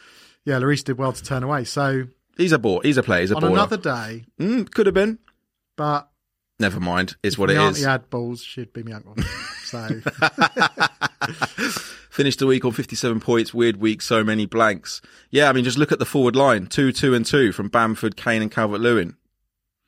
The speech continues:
Speaker 2: It's, yeah,
Speaker 1: Wasn't
Speaker 2: it's
Speaker 1: a week
Speaker 2: just
Speaker 1: for strikers, was
Speaker 2: No,
Speaker 1: it?
Speaker 2: but my midfield done all the damage. Kevin De Bruyne, I brought him back. A lot of
Speaker 1: Mm-hmm.
Speaker 2: people didn't favour him, but, I mean, he's just, he's unplayable at times. Should have had a goal or
Speaker 1: Yeah.
Speaker 2: two. Uh,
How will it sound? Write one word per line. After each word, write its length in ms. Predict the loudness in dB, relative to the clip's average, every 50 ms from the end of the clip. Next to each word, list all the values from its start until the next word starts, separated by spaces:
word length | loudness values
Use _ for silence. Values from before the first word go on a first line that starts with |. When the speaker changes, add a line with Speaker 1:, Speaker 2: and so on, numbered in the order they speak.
| _ -8
Speaker 2:
It's, 460 | -6 -6 -6 -6 -8 -8 -8 -8 -2
yeah, 240 | 0 2 4 4 4
Speaker 1:
Wasn't 180 | 4 2 2
Speaker 2:
it's 40 | 2
Speaker 1:
a 40 | 0
week 60 | 0 -2
Speaker 2:
just 80 | -2
Speaker 1:
for 60 | -6 -8
strikers, 480 | -6 -4 -2 -2 -4 -4 -8 -8 -4
was 20 | -2
Speaker 2:
No, 200 | 2 2 4 4
Speaker 1:
it? 100 | 2 2
Speaker 2:
but 100 | 0 0
my 80 | 2
midfield 440 | 4 2 2 2 2 2 2 4 2 2
done 120 | 0 0
all 60 | 0 -2
the 80 | -2
damage. 500 | 0 0 2 2 2 0 -2 -4 -8 -8 -4
Kevin 240 | -2 0 0 0 -2
De 80 | -4
Bruyne, 260 | -2 0 0 2 2 2
I 60 | 2
brought 220 | 2 4 2 2
him 120 | 2 0 0
back. 380 | 2 2 2 2 0 -4 -6 -4
A 40 |
lot 100 | -2 0 0
of 40 | 2
Speaker 1:
Mm-hmm. 80 | 0
Speaker 2:
people 140 | 0 0 0
didn't 420 | -2 -2 -2 -2 -6 -12 -18 -8
favour 380 | -2 2 4 4 4 4 4 4
him, 260 | 4 4 4 0 -2 -6 _ -20 -20 -20 -20 _ _ _
but, 300 | 0 2 2 2 0 -2 -6 -10 -10 -10 -8
I 40 | -6
mean, 160 | -6 -6 -6
he's 200 | -6 -6 -8 -6
just, 400 | -6 -6 -6 -6 -6 -8 -8 -8
he's 300 | -6 -6 -6 -8 -10 -10 -8
unplayable 460 | -6 -6 -2 2 2 2 2 2 -2 -6
at 60 | -4
times. 300 | -4 -4 -4 -2 -2 0
Should 140 | 0 0 2
have 80 | 2
had 100 | 2 0
a 60 | 0
goal 400 | 0 0 0 2 2 2 0 -2 _
or 180 | 2 4 4 4
Speaker 1:
Yeah. 60 | 2
Speaker 2:
two. 400 | 0 2 2 4 4 4 2 0 -4 _ _ _ -20 -20 -20 -20 -20 _ _ _ _
Uh, 440 | -4 0 2 2 4 2 2 0